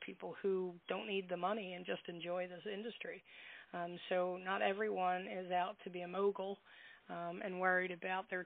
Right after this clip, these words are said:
top production numbers. I'm, I'm always in the top percent, ten percent of the two hundred and sixty agents in my office. Um, so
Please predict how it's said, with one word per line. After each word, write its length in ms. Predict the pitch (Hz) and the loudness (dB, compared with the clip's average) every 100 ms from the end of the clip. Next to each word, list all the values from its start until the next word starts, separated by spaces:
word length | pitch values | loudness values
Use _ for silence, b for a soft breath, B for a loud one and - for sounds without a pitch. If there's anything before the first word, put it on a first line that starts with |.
| - | 8
top 260 | 185 - | 8 8
production 540 | - 175 202 208 - 190 | 0 6 6 6 -2 -2
numbers. 420 | 180 185 185 185 185 | -2 -2 -2 -2 0
I'm, 160 | 196 | 0
I'm 180 | 214 180 330 | 0 0 8
always 380 | 190 185 190 185 | 8 8 4 0
in 100 | 185 | -2
the 100 | 175 | 0
top 160 | 185 - _ - | -2 -2 _ -4
percent, 300 | 190 - - - | -4 -2 -4 0
ten 160 | 196 185 | 2 2
percent 440 | 185 - 180 185 | -2 0 0 0
of 120 | 180 180 | -2 -4
the 60 | - | -2
two 100 | 190 | 0
hundred 180 | 180 180 | 0 -4
and 60 | 196 - | -6 -8
sixty 320 | - 175 170 | -6 -6 -4
agents 400 | 180 185 202 - | -4 -6 -12 -14
in 140 | 185 | -12
my 140 | 185 180 | -10 -6
office. 360 | 180 180 240 - - b b b b 175 | -4 -2 -2 -4 -14 b b b b 2
Um, 320 | 175 170 175 - | 4 4 0 6
so 260 | 180 175 | 8 6